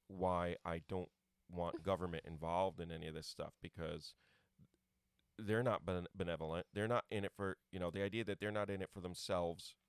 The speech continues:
Speaker 1: is, is ludicrous, right?
Speaker 2: But
Speaker 1: So,
Speaker 2: do you, but
Speaker 1: so
Speaker 2: Elon
Speaker 1: they're no
Speaker 2: Musk and
Speaker 1: different.
Speaker 2: all those people are in it for themselves.
Speaker 1: It's true.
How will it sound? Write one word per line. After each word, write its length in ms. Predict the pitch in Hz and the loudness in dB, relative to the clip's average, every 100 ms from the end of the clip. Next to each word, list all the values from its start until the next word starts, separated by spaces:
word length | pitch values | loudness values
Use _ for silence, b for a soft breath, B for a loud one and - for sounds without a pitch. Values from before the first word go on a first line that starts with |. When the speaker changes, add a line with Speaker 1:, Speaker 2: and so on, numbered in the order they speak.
| - | -6
Speaker 1:
is, 260 | 92 - - | -6 -6 -6
is 180 | 92 | -6
ludicrous, 640 | 85 98 98 - 82 82 - | -2 -2 -2 -2 -2 -2 -2
right? 240 | 82 90 - | 0 0 0
Speaker 2:
But 100 | 233 | 0
Speaker 1:
So, 100 | 101 | 2
Speaker 2:
do 80 | |
you, 120 | - - | 0 -4
but 120 | 202 214 | -6 -4
Speaker 1:
so 160 | 254 | 0
Speaker 2:
Elon 60 | 120 | 2
Speaker 1:
they're 140 | 156 | 2
no 60 | - 131 | 4 4
Speaker 2:
Musk 140 | 98 | 4
and 100 | 131 | 2
Speaker 1:
different. 220 | 107 101 | 4 2
Speaker 2:
all 60 | - | 2
those 180 | 220 - | -2 -4
people 360 | 220 180 156 | -12 -10 -10
are 120 | 147 139 | -8 -8
in 80 | |
it 80 | 135 - | -10 -10
for 100 | 139 | -10
themselves. 600 | 135 - - 247 - - _ _ _ _ | -10 -10 -10 -12 -12 -20 _ _ _ _
Speaker 1:
It's 140 | - - | -4 -2
true. 380 | - 202 165 | -4 -2 -2